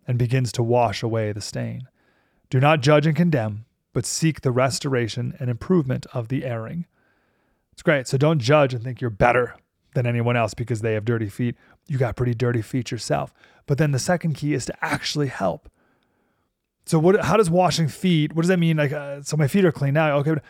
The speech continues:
no, no, what are we talking about with washing? Washing of water by the word. That's Ephesians four twenty or five twenty-six. The washing of water by the word. Washing of feet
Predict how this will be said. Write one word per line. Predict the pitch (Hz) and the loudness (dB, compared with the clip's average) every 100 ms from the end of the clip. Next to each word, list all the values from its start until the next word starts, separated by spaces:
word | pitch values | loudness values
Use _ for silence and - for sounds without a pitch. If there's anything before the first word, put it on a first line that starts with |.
| _ | _
no, | 165 147 | -2 -2
no, | - _ | -4 _
what | 185 165 170 | -16 -2 4
are | 190 | 6
we | |
talking | 180 170 | 6 4
about | 156 | 4
with | 127 | 2
washing? | 139 151 139 - - _ _ | 2 0 -2 -8 -18 _ _
Washing | 120 135 175 170 - 202 208 - - | 0 4 6 4 2 2 0 -4 -4
of | 127 113 | -2 -2
water | 110 120 147 156 156 156 - _ _ _ | 0 4 4 6 4 0 -4 _ _ _
by | 139 127 117 | 0 2 2
the | 120 | 0
word. | 113 120 147 147 135 107 101 | -2 -4 -8 -4 0 0 -2
That's | 127 123 | -4 -4
Ephesians | - 151 131 135 - | -2 0 2 0 -2
four | 131 120 | -2 0
twenty | 117 123 - | -2 -8 -8
or | |
five | 110 131 120 | -2 0 0
twenty-six. | 120 107 170 143 - _ _ _ _ _ _ | -6 -4 -4 -6 -12 _ _ _ _ _ _
The | 139 | 0
washing | 120 117 127 165 160 - 196 190 | 0 2 4 4 4 0 0 -2
of | - 147 113 | -2 -4 -4
water | 110 127 147 156 160 - _ _ _ | 0 2 2 2 0 -4 _ _ _
by | 120 117 | -2 0
the | 117 | -2
word. | 117 123 123 - - _ _ _ _ | 0 0 0 -4 -14 _ _ _ _
Washing | 135 160 180 196 190 | 0 2 2 2 0
of | 123 | -2
feet | - 190 196 165 | -2 0 2 0